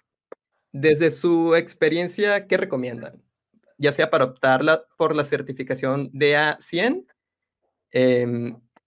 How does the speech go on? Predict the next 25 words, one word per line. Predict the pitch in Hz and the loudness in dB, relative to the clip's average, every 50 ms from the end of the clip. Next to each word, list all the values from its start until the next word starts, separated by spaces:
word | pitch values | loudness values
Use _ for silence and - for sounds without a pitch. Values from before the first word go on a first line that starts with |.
| _ _ _ _ - - - | _ _ _ _ -12 -2 2
¿qué, | 196 214 220 220 220 - _ - | 4 4 4 2 -2 -12 _ 0
qué | 240 226 226 | 0 2 2
pudieras | 233 285 294 440 427 415 | 2 -2 0 0 0 2
comentar | - 233 226 214 202 214 185 175 175 - | 2 4 4 4 4 4 2 2 2 2
tú, | - 165 156 | 0 0 2
Diego? | 147 147 143 139 135 | 4 4 4 4 4
¿Cómo, | 139 165 175 185 202 214 208 208 - - - | 2 0 2 2 2 2 0 0 -4 -6 -4
cómo | - 180 190 196 185 | -2 0 2 2 4
ves | 190 190 185 190 | 2 2 2 0
esta | 185 185 190 185 | -2 -4 -2 -2
certificación? | 185 170 156 - 135 147 135 - 131 127 - 147 151 156 165 170 170 165 - | -2 -4 -4 -4 -8 -6 -4 -4 -4 -2 0 0 0 0 0 -2 -2 -4 -6
¿Qué | - 151 139 | -4 -4 -4
tips | 135 - 156 151 143 - - | -2 -2 -4 -4 -4 -6 -14
pudieras | _ - 151 139 143 147 151 139 | _ -2 0 2 2 2 2 2
dar | 147 143 143 | 2 0 2
en | 147 147 143 135 - - _ _ _ - | 2 0 -2 -4 -6 -10 _ _ _ -14
un | - 139 139 135 135 | -8 -6 -6 -6 -2
tanto | - 143 143 135 131 135 151 143 143 143 147 - _ _ _ | -2 -2 -2 -2 0 0 2 2 2 0 -2 -4 _ _ _
concisos? | - 143 131 127 123 123 - - 143 147 147 143 - 151 147 147 139 - | -4 -2 -2 -2 -2 -4 -4 -4 -2 -2 -2 -2 0 0 0 0 0 -6
¿Qué | _ _ - 151 | _ _ -4 -2
le | 151 165 | -2 -2
pudieras | 160 - 147 160 143 | 0 -2 -2 -2 -2
comentar | - 147 139 131 151 139 | -4 -4 -2 0 0 0
a | 143 | 0
Mario? | 143 131 123 127 - - | 0 0 -2 -2 -4 -10